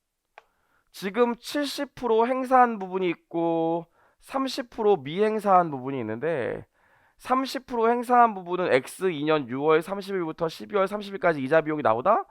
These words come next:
요때는 안 나왔지. 하지만 삼십 프로는 일 년 동안 이자가 계속 나올 거라고요. 나는 행사 안 됐는데?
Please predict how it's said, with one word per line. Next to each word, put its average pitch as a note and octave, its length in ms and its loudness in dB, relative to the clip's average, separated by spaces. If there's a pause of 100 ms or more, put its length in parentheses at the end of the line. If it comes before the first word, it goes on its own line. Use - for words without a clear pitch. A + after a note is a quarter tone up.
(260)
요때는 D3+ 220 2
안 A#2 80 -2
나왔지. C3 380 2 (1160)
하지만 B3+ 360 6
삼십 C4 300 -4
프로는 A3 340 2
일 A#3+ 100 -6
년 C4 140 4
동안 A3 200 6
이자가 F3 240 4
계속 D3+ 160 -6
나올 C3+ 200 4
거라고요. C3+ 360 2
나는 F#3+ 220 2
행사 A#3 220 -4
안 C#3+ 100 2
됐는데? E3 400 -6